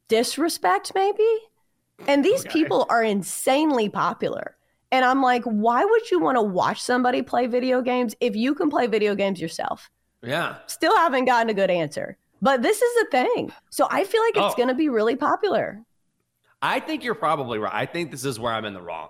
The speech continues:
Speaker 2: I mean, e-gaming is absolutely massive. They fill arenas to watch people do this. So I am definitely in the minority here, where when you have people who are exceptional at gaming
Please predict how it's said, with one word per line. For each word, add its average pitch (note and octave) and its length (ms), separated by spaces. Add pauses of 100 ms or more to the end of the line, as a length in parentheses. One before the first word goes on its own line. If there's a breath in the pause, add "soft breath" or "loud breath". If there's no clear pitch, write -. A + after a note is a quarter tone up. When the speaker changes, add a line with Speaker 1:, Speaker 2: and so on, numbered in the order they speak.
Speaker 2:
I B2+ 80
mean, D3 240
e-gaming D3 760
is G#2+ 720 (340)
absolutely A#2 960
massive. F#2+ 500
They A#2 140
fill B2+ 280
arenas G#2+ 720 (220)
to A2+ 60
watch G#2 380
people F2+ 260
do E2+ 240
this. - 340 (180)
So G2 580
I B2+ 220
am C3 180
definitely A2 480
in G#2 400
the G2+ 80
minority G2+ 540
here, F#2 280
where F#2+ 300
when G2 120
you G#2 140
have G2 140
people G2+ 260
who G2 200
are F#2 240 (220 loud breath)
exceptional G#2+ 840
at G#2+ 260
gaming G2+ 520